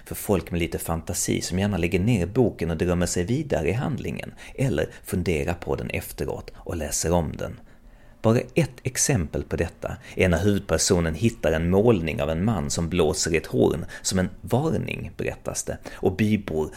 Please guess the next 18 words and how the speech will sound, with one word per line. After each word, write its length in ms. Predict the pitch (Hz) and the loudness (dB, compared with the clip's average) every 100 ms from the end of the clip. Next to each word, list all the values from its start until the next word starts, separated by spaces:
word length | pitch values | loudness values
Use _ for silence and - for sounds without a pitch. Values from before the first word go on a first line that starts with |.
| - | -10
som 180 | 87 | -10
flyr 440 | - - 92 76 73 | -8 -2 0 -2 -4
iväg 380 | 76 85 71 80 | -6 -6 -6 -4
i 40 | |
bilden. 480 | 92 - - - - - - - | -2 -2 -4 -10 -14 -16 -16 -10
Men 120 | - 92 | -4 -2
när 60 | |
han 80 | 110 | -2
tittar 260 | - 123 110 | -2 -2 0
närmare 500 | 113 151 110 78 82 | 2 2 2 0 -2
på 260 | - - | 0 0
den 200 | - - - | 0 -6 -8
så 160 | - 87 | -4 0
verkar 320 | 107 135 92 | 0 0 -2
det 60 | 98 | -4
faktiskt 320 | 170 - - | -4 -6 -4
som 100 | 87 | -4
att 120 | 90 | -6